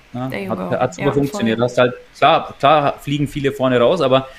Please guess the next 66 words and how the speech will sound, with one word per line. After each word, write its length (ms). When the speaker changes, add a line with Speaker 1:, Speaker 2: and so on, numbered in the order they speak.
Speaker 1:
jetzt 120
sind 100
wir 100
wieder 140
bei 100
dem 160
Thema, 260
ne? 300
Was 140
will 100
ich 100
am 100
Ende 220
haben? 280
Will 100
ich 140
den 160
passenden 340
Bewerber 400
haben 160
oder 220
will 100
ich 80
eine 120
möglichst 580
hohe 400
Klickrate 640
und 80
am 100
Ende 180
nicht 160
das 140
Speaker 2:
Richtig. 60
Speaker 1:
richtige 220
Ergebnis? 340
Speaker 2:
Ja, 220
da 100
muss 180
der 120
Fokus 360
einfach 300
wieder 220
zurück 340
auf 200
diesen, 500
diese 220
eigentliche 480
K 160
P 160
I 220
und 180
die 80
ist, 280
wie 80
viele 180
Bewerber 460
habe 180
ich 100
und 100
wie 60
viele 220
davon 300
kann 160
ich 140
einstellen, 580
ne? 100